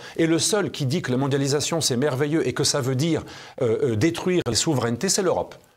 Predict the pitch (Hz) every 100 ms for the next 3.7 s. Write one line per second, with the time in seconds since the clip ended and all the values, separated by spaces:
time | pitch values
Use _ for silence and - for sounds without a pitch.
0 | - 151 156 156 170 123 185 170 143 123
1 | - 131 - - - - - 117 110 -
2 | 151 143 139 127 120 110 156 175 131 127
3 | 160 165 - 165 165 147